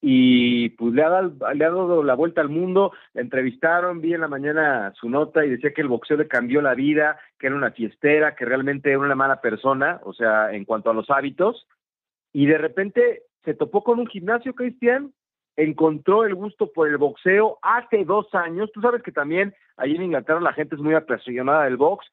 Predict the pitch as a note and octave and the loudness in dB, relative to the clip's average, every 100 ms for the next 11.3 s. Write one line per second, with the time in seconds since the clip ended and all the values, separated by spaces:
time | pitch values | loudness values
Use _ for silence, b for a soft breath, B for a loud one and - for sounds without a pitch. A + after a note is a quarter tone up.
0 | b b _ _ C3+ F3 G3 G3 F3 C3+ | b b _ _ -8 -2 -2 0 -2 -4
1 | C#3+ C3+ C#3 C#3+ D#3+ F3+ F3 _ _ C#3+ | -6 -4 -2 2 2 0 -6 _ _ -8
2 | F3 G3+ G3+ F#3 C#3+ C3+ C#3+ D3 C3+ B2 | -2 -2 -2 -4 -6 -4 -2 -2 -2 -4
3 | A#2+ A#2+ C3+ C#3+ E3 D#3 F3+ F3+ F3+ B | -8 -8 -6 0 0 0 2 0 -2 B
4 | - A#2+ A2+ - C3 C3 D#3+ D#3+ E3 D3+ | -10 -6 -6 -4 -4 0 0 0 0 2
5 | D#3 D#3 E3 D#3+ D3+ D3 D#3+ E3 D#3+ D3 | 0 0 0 0 2 0 2 0 2 2
6 | C#3 D3+ D#3 E3+ E3 D#3 C#3 C#3 D3+ C#3 | 2 -2 -2 -2 -2 -2 -2 -2 -2 -2
7 | C#3+ - D#3 G3+ G3+ D3+ F3 F3+ E3+ F#3 | -6 -4 0 0 0 0 2 2 2 0
8 | F#3 C3+ D#3+ F#3+ D3 E3 D#3 D#3+ B2 C3 | 0 0 -2 -2 -2 -2 0 -2 -2 -4
9 | A#2+ - B2 - C#3 D3+ E3 G#3+ - b | -8 -6 -6 -2 0 2 2 0 -4 b
10 | _ E3+ G3+ G#3 G3+ F3 G3 G3+ F#3 F3+ | _ -2 0 0 -2 0 0 0 -4 -6
11 | G3 G3 G3 | -4 -4 -6